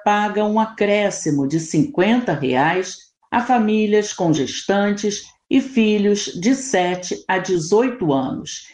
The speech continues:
e outro de cento e cinquenta reais a famílias com crianças de até seis anos. Assim que cair na conta,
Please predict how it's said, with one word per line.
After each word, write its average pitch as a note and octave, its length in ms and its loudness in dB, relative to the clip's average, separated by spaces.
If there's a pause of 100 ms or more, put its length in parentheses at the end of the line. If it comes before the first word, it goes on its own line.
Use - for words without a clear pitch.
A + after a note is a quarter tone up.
(200)
e D4+ 160 4
outro G3 540 0
de D#3 140 -2
cento B3 500 0
e G3 40 0
cinquenta C#3+ 580 0
reais G3 560 0 (400)
a - 80 0
famílias A#3+ 680 2
com A3+ 200 2
crianças G#3 760 2
de F#3 280 0
até G3+ 380 0
seis A#3 600 -2
anos. - 640 -6 (320)
Assim A3 520 0
que G#3+ 120 -2
cair D#3 380 0
na A3+ 200 -2
conta, A#3 520 0